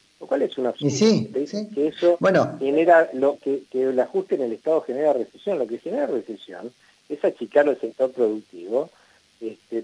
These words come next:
Speaker 1: para evitar que se achique justamente el Estado, porque si es el sector productivo el que genera los recursos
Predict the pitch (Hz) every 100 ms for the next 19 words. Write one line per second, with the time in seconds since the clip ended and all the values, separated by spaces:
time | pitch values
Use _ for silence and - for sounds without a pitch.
0 | - 113 113 113 113 185 185 143 - -
1 | - 127 135 - 127 - 117 113 123 120
2 | 117 95 95 - - 202 123 110 95 101
3 | 113 - 214 214 160 - 117 - 131 120
4 | 113 101 107 98 101 95 104 - 123 143
5 | 123 110 104 135 175 175 - 170